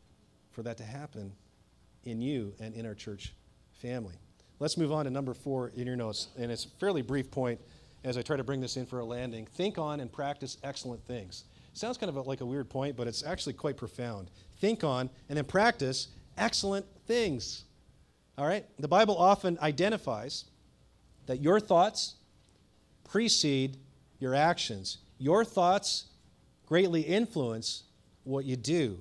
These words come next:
okay? So, meaning good actions usually happen before good actions that you do or good deeds. Uh, sinful actions, us-, or sorry, sinful thoughts precede very often sinful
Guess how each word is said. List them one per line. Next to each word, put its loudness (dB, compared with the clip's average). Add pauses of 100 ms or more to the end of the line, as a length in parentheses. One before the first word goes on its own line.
(120)
okay? -4 (400)
So, -2
meaning 0
good 6
actions 2 (520)
usually 2
happen 2
before 2 (360)
good 6
actions 2
that -2
you 0
do 2
or 2
good 0
deeds. 2 (500)
Uh, -2
sinful 4
actions, 0 (400)
us-, 2
or 4
sorry, 6
sinful 4
thoughts 2 (260)
precede 2
very 2
often 2 (380)
sinful 0